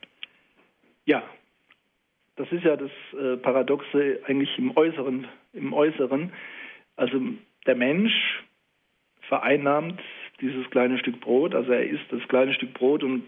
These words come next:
es verschwindet in ihm. Und, äh, so dem Auge nach ist er eigentlich der Größere,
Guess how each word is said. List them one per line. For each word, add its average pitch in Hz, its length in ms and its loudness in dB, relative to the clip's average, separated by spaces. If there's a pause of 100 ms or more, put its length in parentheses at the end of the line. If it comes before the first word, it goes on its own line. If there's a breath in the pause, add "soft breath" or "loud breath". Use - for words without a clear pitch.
es - 220 -14
verschwindet 139 520 2
in 120 200 -6
ihm. 123 240 -2
Und, 113 180 0 (520 loud breath)
äh, 123 360 6
so 131 80 2
dem 123 220 0
Auge 143 320 2
nach 143 420 0
ist - 260 -10
er 131 200 2
eigentlich 139 280 0
der 123 140 4
Größere, 156 760 2